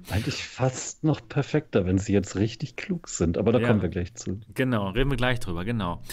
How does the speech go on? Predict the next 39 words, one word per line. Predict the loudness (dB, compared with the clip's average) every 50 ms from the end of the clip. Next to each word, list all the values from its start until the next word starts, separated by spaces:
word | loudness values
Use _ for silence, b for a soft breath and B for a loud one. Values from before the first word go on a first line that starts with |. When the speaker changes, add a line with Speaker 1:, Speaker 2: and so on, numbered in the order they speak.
| B B B B B B B 4
Speaker 2:
Und | 6 8 8 8 8 6 4
die | 4 4 4
G | 4 4 4
D | 4 4 2
C | 2 4 4
ist | 2 2 2
auch | 0 0 0
ausgefallen. | -2 -4 -2 -4 -4 -2 0 2 2 2 2 2 0 -2 -2 2
Da | 4 4 4 6
wollte | 6 6 6 6 2
ich | 0 -2 -2 -2
eigentlich | 0 2 2 4 2 2 2 0 0 0
hin | 2 0 2 2 2 0
auch, | 0 0 2 2 0 0 -2 -4 -4
nach | -4 -4 -2
San | -2 -2 -2 0
Francisco. | 0 -2 0 0 -2 0 0 0
Das | 0 0 4 4
war | 4 4
letztes | 4 4 0 -2 2 4
Jahr | 4 4 4
richtig | 2 0 0 -2 -2
spannend, | 2 2 4 4 4 2 0 -4 -8 B B B B B B B B B B
aber | 8 10 12 12 12 12 12 12 10 8 6
auch | 6 6 8
ausgefallen. | 6 4 4 2 -2 -4 -2 -2 0 2
Na | 2 2 4
gut, | 4 2 0 2 2
kann | 4 4
man | 6
nichts | 4 2 2 0
machen. | 0 0 0 -4 -8 B B B B B B -4
Ist | -2 2 2
nicht | 2 2 4
schlimm. | 2 2 2 2 6 12
Wegen | 12 12 12 12
des | 8 6 4 6
Coronavirus. | 6 6 6 6 4 4 2 2 0 0 0 -2 -2 -4 -6 -6 -8 -10 B B B B B B B B B B B B -20 4 10
Und | 12 12 12 12 12 12 10 6 2 0 -2 -2 -2 0 0 0 0 -2 -4 -8